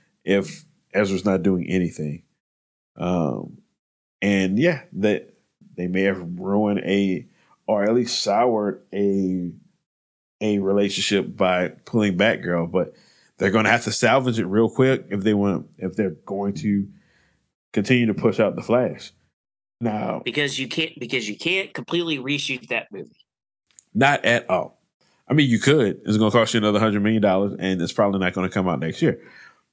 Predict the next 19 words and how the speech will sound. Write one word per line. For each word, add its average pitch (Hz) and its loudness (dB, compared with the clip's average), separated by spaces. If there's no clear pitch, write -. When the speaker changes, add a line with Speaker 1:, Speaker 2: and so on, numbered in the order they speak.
Speaker 1:
But, - 0
uh, 98 2
to 139 0
that 131 4
end, 104 -2
to, 98 0
to 90 -2
go 107 2
back 113 0
in 131 2
the 104 0
vacuum, 92 -2
what 107 4
that 127 4
movie 123 4
is 104 -2
supposed 117 0
to 98 -2
do 87 0